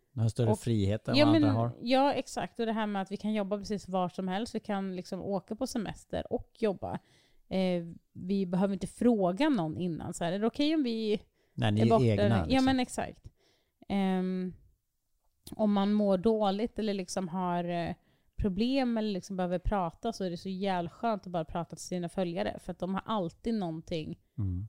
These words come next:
Speaker 2: skönt och gott att säga eller liksom
Speaker 1: Ni kan finna trygghet och, eh, tröst från dem på ett
Speaker 2: Ja,
Speaker 1: annat sätt.
Speaker 2: men verkligen. Och har man problem med någonting så kommer det alltid med så himla bra tips och liksom, alltså sånt. Det är, ja. Nej, men så det finns såklart jätte, jättefint med det också.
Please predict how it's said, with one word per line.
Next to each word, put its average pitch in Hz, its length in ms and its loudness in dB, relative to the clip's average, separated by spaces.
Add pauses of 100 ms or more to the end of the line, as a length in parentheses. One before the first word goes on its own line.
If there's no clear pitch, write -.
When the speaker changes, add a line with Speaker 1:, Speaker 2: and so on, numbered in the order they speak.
(320)
Speaker 2:
skönt 233 540 0
och 185 100 -4
gott - 300 -2
att 170 60 -14
säga 208 460 2
eller 175 160 0
liksom 175 520 -4 (600)
Speaker 1:
Ni 104 120 0
kan 104 120 2
finna 107 200 2
trygghet 110 580 2
och, 107 340 -2
eh, 104 440 -2
tröst - 480 2
från 110 200 2
dem 104 220 4
på - 60 -4
ett 220 60 2
Speaker 2:
Ja, 302 120 8
Speaker 1:
annat 233 220 4
sätt. - 100 -2
Speaker 2:
men 254 140 2
verkligen. 254 480 2
Och 214 60 -2
har 220 80 -2
man 233 100 0
problem 254 420 0
med 294 80 4
någonting 202 320 -2
så - 80 -12
kommer 214 180 0
det - 100 -8
alltid 233 320 -2
med 247 120 -2
så - 80 -4
himla 208 180 0
bra 185 160 -2
tips - 460 -8
och 202 80 -4
liksom, 180 400 -4
alltså 190 160 -8
sånt. 175 280 -8
Det 202 80 -2 (340)
är, - 120 -6
ja. 214 180 0
Nej, 247 80 -4 (920)
men 233 140 -2
så 226 80 2
det 226 60 0
finns 247 240 -2
såklart 226 440 0
jätte, 196 380 -4
jättefint 196 440 -4
med 160 180 -6
det 151 60 -4
också. - 240 -12